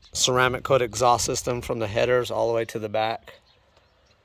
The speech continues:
Frame powder coated. Tubular A-arms.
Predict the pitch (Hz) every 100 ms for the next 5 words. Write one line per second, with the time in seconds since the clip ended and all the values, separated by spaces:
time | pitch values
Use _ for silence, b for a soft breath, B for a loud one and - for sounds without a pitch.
0 | _ _ - 131 120 117 120 117 117 -
1 | 120 120 117 113 _ _ _ _ b b
2 | b b - - 139 127 82 120 120 117
3 | 117 117 120 117 - -